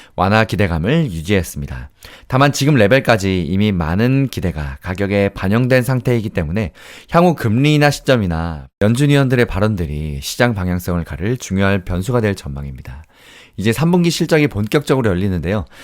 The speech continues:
다음 주 화요일에는 제이피 모건, 골드만삭스 등 주요 금융회사를 시작으로 삼 분기 실적 시즌이 본격화됩니다.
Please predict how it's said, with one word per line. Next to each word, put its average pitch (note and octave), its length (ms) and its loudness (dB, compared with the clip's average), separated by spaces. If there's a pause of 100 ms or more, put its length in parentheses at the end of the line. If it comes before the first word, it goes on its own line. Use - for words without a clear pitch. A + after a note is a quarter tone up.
(160)
다음 A#2 220 2
주 B2+ 160 0
화요일에는 C3 560 2
제이피 A#2 320 -2
모건, D#2+ 400 -2
골드만삭스 A2 680 0
등 E2 340 -6
주요 G#2+ 400 0
금융회사를 A2 640 0
시작으로 G#2 480 -4 (280)
삼 D#3 240 0
분기 D#3 200 2
실적 C#3+ 320 -2
시즌이 A2+ 420 0
본격화됩니다. E2+ 880 -4